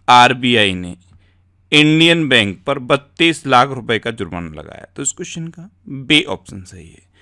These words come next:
धोखाधड़ी के वर्गीकरण और रिपोर्टिंग पर निर्देशों के उल्लंघन के लिए ये इंडियन बैंक पर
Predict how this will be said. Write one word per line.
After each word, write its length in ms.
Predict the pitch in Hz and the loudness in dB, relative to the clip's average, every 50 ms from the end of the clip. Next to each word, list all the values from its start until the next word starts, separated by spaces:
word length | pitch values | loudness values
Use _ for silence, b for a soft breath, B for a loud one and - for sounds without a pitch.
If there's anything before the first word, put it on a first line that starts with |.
| b b b b b b - | b b b b b b -20
धोखाधड़ी 720 | 113 113 120 127 139 - 165 175 185 160 160 170 160 175 | -8 -2 -2 -2 -2 0 0 0 2 2 0 0 0 -4
के 180 | 175 - 175 175 | -4 -4 -4 -4
वर्गीकरण 720 | 160 143 120 131 131 139 139 156 170 165 - - 175 175 170 | -4 -2 0 0 0 2 0 0 -2 -2 -2 -4 -4 -4 -6
और 260 | 175 - 139 143 143 139 | -6 -6 -6 -6 -6 -6
रिपोर्टिंग 680 | 139 147 - - - 180 185 190 - - - 180 185 185 170 _ _ | -6 -6 -6 -4 0 0 0 0 0 -2 -4 -4 -4 -6 -10 _ _
पर 140 | 165 160 156 | -10 -10 -8
निर्देशों 720 | 160 143 143 143 143 147 156 180 185 175 - 180 180 180 | -6 -4 -2 -2 -2 2 2 2 2 2 0 -6 -10 -10
के 220 | - - 180 180 175 - _ _ | -6 -4 -4 -4 -4 -6 _ _
उल्लंघन 520 | 156 143 139 143 147 156 160 165 170 165 165 | -2 0 2 2 2 2 2 2 0 0 -2
के 180 | 143 - 110 101 | -4 -6 -6 -6
लिए 300 | 87 90 87 87 104 - _ b b b b b b b b b | -6 -6 -6 -8 -8 -10 _ b b b b b b b b b
ये 180 | - 113 117 135 - - - | -4 0 0 0 0 0 2
इंडियन 420 | 135 131 135 143 156 170 175 165 143 | 2 2 4 4 2 0 -2 -4 -2
बैंक 260 | 123 127 117 107 110 - | -2 -2 -2 -2 -4 -6
पर 260 | _ - 131 135 135 | _ -6 -6 -6 -8